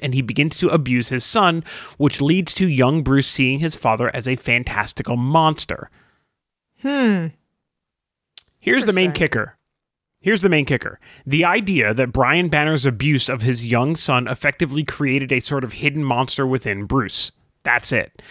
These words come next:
Speaker 2: Oh,
Speaker 1: This
Speaker 2: yeah.
Speaker 1: monster was then, years later, unleashed, air quote, by the gamma radiation that Bruce was exposed to in the gamma bomb explosion.
Speaker 2: Hmm. That's a cool way to make the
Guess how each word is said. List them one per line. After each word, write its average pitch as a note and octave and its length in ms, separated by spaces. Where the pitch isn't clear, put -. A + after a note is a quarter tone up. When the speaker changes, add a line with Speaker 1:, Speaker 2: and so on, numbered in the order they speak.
Speaker 2:
Oh, F3 240
Speaker 1:
This F3+ 140
Speaker 2:
yeah. F3+ 100
Speaker 1:
monster F3+ 360
was D3+ 220
then, C3+ 320
years C#3+ 400
later, C#3+ 340
unleashed, C#3+ 800
air A2+ 160
quote, A#2+ 320
by B2 160
the B2 140
gamma A#2+ 280
radiation B2+ 540
that A#2 140
Bruce A#2+ 240
was A2 120
exposed F3+ 500
to C#3 200
in E3 220
the E3 60
gamma C3 360
bomb A2 420
explosion. - 640
Speaker 2:
Hmm. D4 420
That's A#3+ 240
a A#3 260
cool C#4 480
way A3+ 260
to G3 380
make G#3+ 640
the F#3+ 240